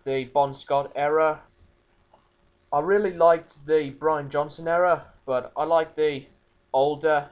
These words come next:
A C D C, in my opinion, back when Bon Scott was with the band before he passed away of alcoholism. So that's the whole booklet, and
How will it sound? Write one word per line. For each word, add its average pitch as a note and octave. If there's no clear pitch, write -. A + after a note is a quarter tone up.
A C#3
C C#3+
D C#3+
C, D3+
in C#3+
my C#3+
opinion, C#3+
back -
when C#3+
Bon D3
Scott C#3
was C3
with D3
the D3
band C#3
before C3+
he D3+
passed C#3
away C3
of A#2+
alcoholism. C3
So G3
that's F3
the E3+
whole E3+
booklet, D#3
and C#3